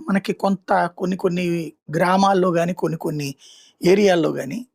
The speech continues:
రెండు వర్గ పోరాటాలు ఉంటాయి. అంటే ఈ వర్గానికి, ఆ వర్గానికి ఎప్పటికీ పడదు. ఎంత కలిసి ఉన్నామన్నా పడదు. అట్లాంటి మనస్తత్వమే. కాకపోతే ఆ పడనప్పుడు కసితో పైకెదిగే పని చేస్తారు.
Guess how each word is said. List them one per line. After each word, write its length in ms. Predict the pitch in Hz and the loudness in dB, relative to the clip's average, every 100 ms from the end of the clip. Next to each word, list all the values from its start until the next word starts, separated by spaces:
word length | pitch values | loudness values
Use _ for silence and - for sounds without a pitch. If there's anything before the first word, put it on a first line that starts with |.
| _ _ _ | _ _ _
రెండు 200 | 175 170 | -2 2
వర్గ 400 | 160 165 175 185 | 4 2 2 2
పోరాటాలు 560 | 262 233 202 175 175 147 | 2 4 4 2 0 -10
ఉంటాయి. 200 | 131 - | -10 -12
అంటే 260 | 170 339 _ 190 | -10 -10 _ -2
ఈ 120 | 202 | 2
వర్గానికి, 480 | 202 190 202 208 214 | 2 2 0 2 0
ఆ 60 | |
వర్గానికి 420 | 175 175 180 196 | 0 0 -2 -2
ఎప్పటికీ 380 | 185 _ 220 226 | -6 _ 0 0
పడదు. 280 | - 135 135 _ _ _ _ _ _ - - _ - | -6 -10 -10 _ _ _ _ _ _ -20 -20 _ 0
ఎంత 260 | 190 233 - | 4 4 4
కలిసి 320 | - 214 269 | 4 4 4
ఉన్నామన్నా 360 | 214 214 214 240 | 2 4 4 2
పడదు. 300 | 165 - _ _ _ _ _ _ _ _ - | 0 -6 _ _ _ _ _ _ _ _ -4
అట్లాంటి 380 | 208 - 247 240 | -4 2 4 4
మనస్తత్వమే. 680 | 208 202 - 185 - 143 - _ _ _ _ - | 2 0 -2 -4 -4 -14 -14 _ _ _ _ 0
కాకపోతే 680 | 254 - 277 226 185 233 _ _ _ _ _ _ _ | 0 2 2 4 2 0 _ _ _ _ _ _ _
ఆ 180 | 202 214 | 2 4
పడనప్పుడు 680 | - _ 220 277 302 - 294 - | 2 _ 2 4 2 0 -4 -2
కసితో 400 | - 233 294 - | 0 2 2 2
పైకెదిగే 580 | 294 240 240 269 240 240 | 2 2 2 0 2 0
పని 280 | 233 196 190 | 0 -2 0
చేస్తారు. 400 | 214 - - - | -2 -2 -18 -20